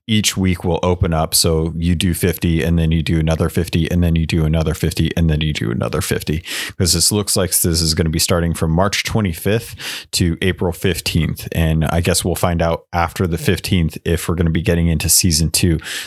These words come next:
though I will, I'll, I'll probably say right now that we're, it'll probably start, uh, on the week after, because of when the first season kicked off at the end of January.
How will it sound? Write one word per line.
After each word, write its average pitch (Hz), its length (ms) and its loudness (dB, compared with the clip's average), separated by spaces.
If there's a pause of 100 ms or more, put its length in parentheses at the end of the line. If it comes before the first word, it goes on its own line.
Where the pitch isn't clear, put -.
though 85 120 0
I 80 80 2
will, 87 360 0 (140)
I'll, 87 180 2
I'll 87 140 -2
probably 104 320 0
say 95 200 0
right 90 200 0
now 87 180 0
that 82 120 -2
we're, 90 220 -2
it'll 95 160 0
probably 87 320 -2
start, 80 360 -2 (440)
uh, 82 360 0
on 90 160 0
the 82 100 0
week 85 340 -2
after, 110 480 -2 (600)
because 87 560 -2
of 85 380 -2
when 85 340 0
the 85 140 0
first - 580 -2 (420)
season 87 420 2
kicked 82 320 -2
off 78 320 0
at 85 120 -2
the - 240 -2
end 82 380 2
of 78 320 -2
January. - 760 -2